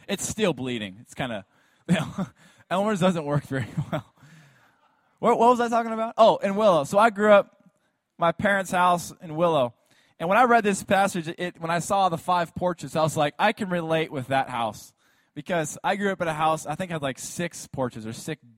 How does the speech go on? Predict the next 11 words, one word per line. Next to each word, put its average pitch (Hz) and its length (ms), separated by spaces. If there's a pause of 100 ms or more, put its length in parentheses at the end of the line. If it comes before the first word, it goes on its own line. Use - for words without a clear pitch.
(120)
decks. 127 480 (600)
Seriously. 135 520 (680)
Um, 131 460 (720)
yeah, 139 240
one, 139 580 (680)
uh, 107 320 (220)
two, 123 520 (300)
three, 117 540 (220)
four, 113 400
five, 110 500
six. - 580